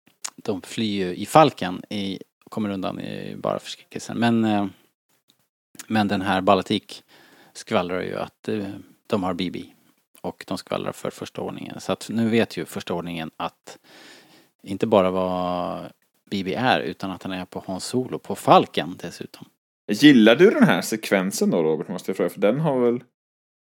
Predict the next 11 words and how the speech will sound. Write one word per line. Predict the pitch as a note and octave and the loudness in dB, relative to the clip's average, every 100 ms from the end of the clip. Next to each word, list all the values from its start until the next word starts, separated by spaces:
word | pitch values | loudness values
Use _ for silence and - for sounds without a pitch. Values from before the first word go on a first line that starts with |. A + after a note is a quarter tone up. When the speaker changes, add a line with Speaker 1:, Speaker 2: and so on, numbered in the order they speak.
| _ - | _ -8
Speaker 1:
Ja, | E2+ | -4
jag | F2 C#3+ F#2 G2+ | 6 8 8 2
älskar | F2+ G2 - | -4 -4 -2
den. | - - - - _ _ | -2 -4 -12 -20 _ _
Speaker 2:
Ja, | - A#2+ D#3+ | -4 6 8
jag | F3+ A#2+ E3+ | 10 10 12
gör | A#3 | 12
det | E3+ | 12
också, | - - A3 | 6 4 4
men | G3 E3+ - | 4 4 2
det, | F3+ - | 0 0